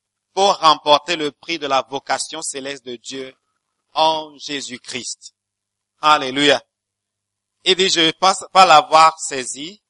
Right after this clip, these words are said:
mais je fais une chose. Ok, il a dit deux points. Il veut dire ce que, ce qu'il fait. Ok ? Oubliant ce qui est en arrière et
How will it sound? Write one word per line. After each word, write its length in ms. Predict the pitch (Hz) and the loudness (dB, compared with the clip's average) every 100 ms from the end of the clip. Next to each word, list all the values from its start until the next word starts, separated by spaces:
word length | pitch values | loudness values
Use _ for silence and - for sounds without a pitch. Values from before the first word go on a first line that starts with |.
| _ _ | _ _
mais 260 | 135 165 180 | -4 -2 -2
je 200 | 147 147 _ | -6 -10 _
fais 200 | 208 214 - | -2 -2 -4
une 180 | 233 247 | -8 -6
chose. 640 | - 151 110 - - - _ _ _ _ _ - | -4 -4 -6 -14 -16 -20 _ _ _ _ _ -14
Ok, 180 | 120 - | -14 -6
il 220 | 147 156 | -6 2
a 80 | 147 | 0
dit 160 | 139 131 | 0 -4
deux 120 | 156 160 | -2 -2
points. 280 | - 135 - _ _ _ _ _ | -4 -8 -8 _ _ _ _ _
Il 100 | 139 | -8
veut 100 | 139 | -6
dire 120 | 139 135 | -6 -8
ce 100 | 120 | -12
que, 200 | 139 135 | -12 -14
ce 120 | - 127 | -14 -18
qu'il 240 | - 127 | -16 -16
fait. 200 | 117 95 _ _ _ _ _ _ _ _ _ | -16 -18 _ _ _ _ _ _ _ _ _
Ok ? 200 | 110 - 147 180 _ _ _ _ _ 202 | -12 2 2 2 _ _ _ _ _ 0
Oubliant 480 | 208 170 202 240 | 0 0 0 0
ce 160 | 247 180 | 0 -2
qui 220 | 165 202 | -4 2
est 120 | 202 - | 2 2
en 160 | 151 143 | -2 2
arrière 680 | 131 113 123 123 127 147 - _ _ _ _ _ _ _ _ _ _ | 0 0 -2 0 0 -2 -8 _ _ _ _ _ _ _ _ _ _
et 400 | 151 160 160 165 | 0 0 0 -6